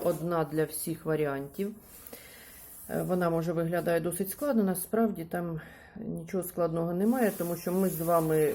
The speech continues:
вчилися ділити окружність на рівні частини, робити спряження прямих, дуги з дугою, дуги з лінією. Е, робота наша буде розміщуватися на форматі вертикально.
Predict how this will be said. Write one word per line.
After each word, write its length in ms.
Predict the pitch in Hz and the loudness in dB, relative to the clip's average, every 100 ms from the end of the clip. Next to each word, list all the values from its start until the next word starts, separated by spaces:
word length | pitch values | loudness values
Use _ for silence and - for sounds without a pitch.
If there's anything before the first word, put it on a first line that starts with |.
| - | -2
вчилися 600 | - - 185 151 151 160 | -8 -2 2 2 0 -2
ділити 520 | 151 175 185 175 160 | 0 2 2 2 -2
окружність 840 | - 170 160 147 139 160 175 - 196 | 0 -4 -4 -6 -4 -4 -4 -4 0
на 160 | 190 | 2
рівні 320 | 202 202 202 | 2 2 0
частини, 680 | 196 208 202 - 214 208 202 | 0 -4 -4 -4 0 4 4
робити 360 | 190 180 175 156 | 2 -2 -4 -6
спряження 840 | - 165 160 151 156 156 151 147 - - - | -6 0 0 0 -2 -2 -2 -4 -10 -16 -6
прямих, 680 | - 160 160 202 240 233 - - - - - 339 147 | 4 4 8 8 8 4 -6 -16 -20 -12 -8 -6 -4
дуги 340 | 156 160 175 160 | 0 2 2 0
з 60 | |
дугою, 720 | 147 156 160 240 226 220 214 208 - - | -2 -2 4 4 6 4 2 -2 -10 -10
дуги 380 | 156 160 165 202 | -6 -2 0 0
з 200 | 160 151 | 0 -6
лінією. 500 | 143 135 131 127 143 - - - - - - | -6 -6 -8 -10 -12 -14 -16 -16 -18 -20 -6
Е, 500 | - 165 165 165 135 - | 0 4 6 6 4 2
робота 420 | 196 214 285 220 | 2 4 4 4
наша 260 | 185 170 180 | 4 2 -2
буде 240 | 175 170 | 0 2
розміщуватися 720 | 180 175 185 190 180 165 160 170 | 2 2 0 2 2 2 0 0
на 120 | 170 | 0
форматі 460 | 185 185 202 190 | 0 2 2 0
вертикально. 920 | 160 170 - 156 - 135 135 139 190 | -2 -4 -4 -8 -2 -2 -2 -2 0